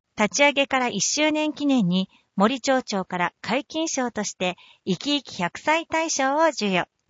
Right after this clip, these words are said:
池田正代さんと戸田由紀子さんと、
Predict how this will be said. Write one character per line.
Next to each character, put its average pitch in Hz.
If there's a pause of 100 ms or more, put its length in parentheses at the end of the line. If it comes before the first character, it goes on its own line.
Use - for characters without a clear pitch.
(920)
池 247
田 262
正 247
代 233
さ 202
ん 202
と 196 (400)
戸 208
田 277
由 294
紀 -
子 254
さ 208
ん 185
と、 170